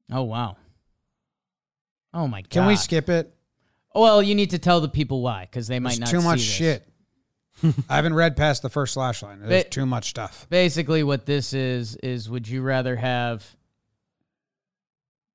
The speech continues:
Speaker 1: good or regular season stats, but play the matchup? Like, hitter A in this one has the worst statistics, but he's thirteen for eighteen with four homers against the starting pitcher.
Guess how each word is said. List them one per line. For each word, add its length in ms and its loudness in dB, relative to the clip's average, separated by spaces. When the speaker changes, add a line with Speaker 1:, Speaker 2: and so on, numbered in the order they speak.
Speaker 1:
good 280 2
or 140 2
regular 420 0
season 400 -4
stats, 760 -8
but 180 -8
play 220 -2
the 80 -4
matchup? 520 -6
Like, 160 -6
hitter 340 2
A 420 2
in 140 -4
this 240 -6
one 160 -6
has 440 -8
the 120 -10
worst 300 -6
statistics, 760 -8
but 100 -6
he's 200 -6
thirteen 840 -4
for 280 -8
eighteen 800 -2
with 180 -10
four 280 -4
homers 380 -6
against 260 -14
the 60 -16
starting 340 -12
pitcher. 500 -12